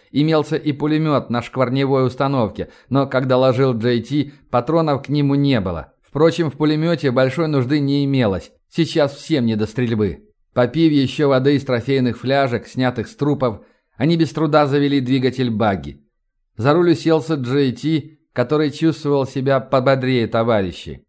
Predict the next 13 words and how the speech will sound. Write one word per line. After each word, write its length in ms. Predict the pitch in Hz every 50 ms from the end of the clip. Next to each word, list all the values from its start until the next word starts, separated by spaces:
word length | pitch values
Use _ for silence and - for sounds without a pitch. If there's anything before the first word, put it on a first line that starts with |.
| _ _ _ _
"Стоп! 500 | - - - 180 156 120 - - - _ _ _ _ _
А 160 | - 127 -
полковник?" — 840 | - - _ - 143 135 131 - 151 170 180 170 175 160 135 - - _ _ _ _ _ _
опомнился 600 | - 131 - - 160 160 160 156 147 135 - 139 127
Ростислав, 680 | 131 127 131 - 127 - - 143 143 139 127 - - - _ _ _
когда 280 | - 127 131 139 131
багги 340 | 131 131 151 147 143 127 139
уже 260 | 135 127 117 135 143
объезжал 640 | 135 127 120 120 127 127 117 104 110 139 135 127 123
лежащий 520 | 120 123 117 104 135 131 123 127 - 127
на 120 | 120 120 113
боку 340 | 113 117 113 - - 127 110
"Хаммер". 600 | - - - 131 117 104 98 95 90 85 -